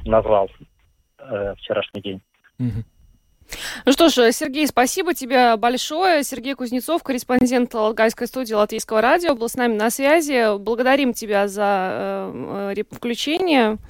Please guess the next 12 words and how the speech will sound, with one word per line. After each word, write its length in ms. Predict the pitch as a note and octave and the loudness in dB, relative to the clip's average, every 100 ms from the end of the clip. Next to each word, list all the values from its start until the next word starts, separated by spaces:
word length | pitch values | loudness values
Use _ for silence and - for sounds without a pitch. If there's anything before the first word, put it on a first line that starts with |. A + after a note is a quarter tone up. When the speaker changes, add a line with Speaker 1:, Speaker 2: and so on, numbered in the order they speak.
| - | -18
Speaker 3:
и 320 | - - A#3+ A#3+ | -10 -6 -4 -2
хорошего 560 | A#3 A#3 A#3 A#3 A3+ A3 | 0 -2 -2 -4 -6 -4
вечера 320 | A#3 A3+ A3+ | -4 -4 -6
тебе. 320 | G#3 G3+ G3 G#3 - _ _ _ _ _ | -6 -4 -4 -6 -12 _ _ _ _ _
Speaker 2:
Спасибо. 440 | - - C#3 D3 G#2+ | -2 4 4 4 0
Speaker 1:
Да, 260 | - - C3 | -8 0 2
хорошего 360 | C#3 - C3+ | 2 0 -2
дня, 300 | C3 C3 C3 B2+ | 0 0 0 0
да, 200 | A#2+ A#2+ | 0 0
Speaker 2:
Мгм. 80 | |
Speaker 1:
всего 200 | A2 A#2+ | 0 -2
хорошего. 440 | B2 C3 A#2 A#2 | 2 2 2 -2